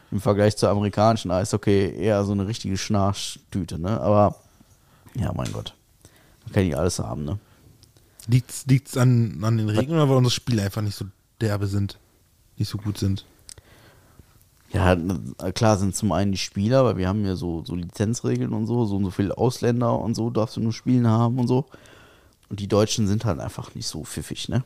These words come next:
Speaker 1: Das muss man wohl dazu sagen. Und, ähm, weil, ich meine, wir haben hier ein ganz anderes Schulsystem und so. In Amerika ist ja, basiert ja das Schulsystem darauf, dass du irgendwie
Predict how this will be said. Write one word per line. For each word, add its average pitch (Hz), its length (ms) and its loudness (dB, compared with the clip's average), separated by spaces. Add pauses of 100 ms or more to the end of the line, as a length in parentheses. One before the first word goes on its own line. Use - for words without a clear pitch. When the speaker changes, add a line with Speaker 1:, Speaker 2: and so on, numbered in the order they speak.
(560)
Speaker 1:
Das 76 140 2
muss - 200 -4
man 92 140 2
wohl 85 100 0
dazu 110 320 2
sagen. 62 340 0 (760)
Und, 92 380 2
ähm, 73 440 -2 (720)
weil, 82 340 2
ich 101 120 -6
meine, 90 280 2
wir 62 380 -2
haben 90 100 2
hier 104 100 4
ein 95 40 4
ganz 92 160 2
anderes 85 280 -2
Schulsystem 101 720 2 (840)
und 90 140 -4
so. 73 180 -2
In 73 80 -4
Amerika 92 440 2
ist 80 140 0
ja, 85 80 0
basiert 95 440 0
ja 120 60 6
das 90 120 0
Schulsystem 107 480 -2
darauf, 101 280 4
dass 98 100 -4
du 95 100 -6
irgendwie 95 500 -4